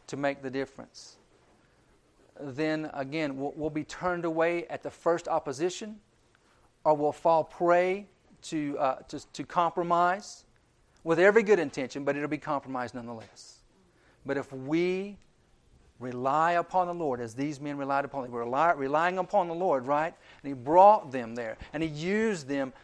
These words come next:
to heal this man, to set a platform to continue the gospel there. And there was great, uh, uh, confusion.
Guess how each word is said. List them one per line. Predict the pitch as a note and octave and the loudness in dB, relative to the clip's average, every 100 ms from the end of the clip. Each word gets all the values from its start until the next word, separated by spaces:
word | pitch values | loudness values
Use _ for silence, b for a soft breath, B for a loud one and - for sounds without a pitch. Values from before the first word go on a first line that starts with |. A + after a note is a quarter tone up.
| B | B
to | - F3 | -6 -6
heal | - - A#3 A#3 | -6 -2 6 8
this | F#3+ D3+ - | 8 2 -2
man, | C3+ B2 G#2+ G#2+ b b | -12 -12 -14 -20 b b
to | D#3 | -8
set | - F3+ | 2 4
a | E3 | 4
platform | - G#3 G#3+ G#3 D#3 | 6 6 6 4 -8
to | C#3 | -6
continue | C#3 - - F#3+ F3 | -8 -10 -8 -6 -4
the | |
gospel | E3+ F#3 G3 - D#3 | 4 6 6 2 -4
there. | C3 A#2 B - | -2 -4 B -4
And | F#3+ | 0
there | |
was | G#3 F#3+ | 0 -2
great, | D3+ F3 G3+ A3 A3+ - b b | -2 2 6 4 2 -10 b b
uh, | D#3+ D#3+ | 2 2
uh, | E3+ | 2
confusion. | E3 G3 D3+ G3+ A#3+ G#3+ - A#2+ | -2 -2 -4 0 2 2 -2 -6